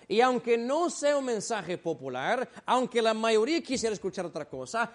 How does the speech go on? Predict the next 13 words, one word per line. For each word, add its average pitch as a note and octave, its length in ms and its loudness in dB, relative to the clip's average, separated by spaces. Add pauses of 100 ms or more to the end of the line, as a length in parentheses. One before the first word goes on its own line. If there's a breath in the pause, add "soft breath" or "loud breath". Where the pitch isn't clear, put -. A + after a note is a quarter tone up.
(120 loud breath)
el G#3 180 0
deber C4+ 360 0
suyo A3 500 2 (100)
es G#3+ 220 6
mirar G#3+ 440 4
por D#4+ 180 -2
sí C4+ 180 -4
mismo G#3 440 0 (140 loud breath)
y A#3 140 -2
no A#3 380 4
alterar A3 640 2
el G#3+ 240 2
mensaje". G3 640 -4